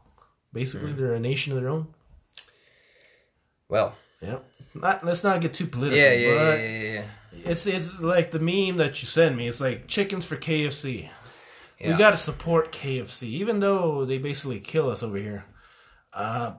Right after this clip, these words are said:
Speaker 1: I feel like the, the K F C should, you know, <laughs> really, really be a united nation.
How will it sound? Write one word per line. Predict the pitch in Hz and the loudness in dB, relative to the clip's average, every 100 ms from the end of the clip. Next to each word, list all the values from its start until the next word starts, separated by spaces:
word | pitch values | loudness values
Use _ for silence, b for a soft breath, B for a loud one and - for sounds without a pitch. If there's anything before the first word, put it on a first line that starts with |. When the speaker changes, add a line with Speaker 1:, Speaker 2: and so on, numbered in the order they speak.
| - - | -16 -10
Speaker 1:
I | 107 | -10
feel | 123 185 170 | -4 2 6
like | 160 156 | 6 4
the, | 139 127 113 | -2 0 0
the | 110 | -6
K | - 131 156 | -8 -2 0
F | 156 | 0
C | 156 185 202 | -2 -4 -2
should, | 151 131 110 | -2 -2 -4
you | 139 | -4
know, | 135 139 143 | -4 -4 -6
<laughs> | 101 | -6
really, | 117 156 147 | -4 -2 -2
really | 123 135 147 | 0 0 0
be | 131 123 127 135 135 | -2 -2 -2 -2 -4
a | 147 131 | -2 -2
united | 120 120 120 143 | 0 0 0 0
nation. | 135 190 196 - | 0 0 0 -4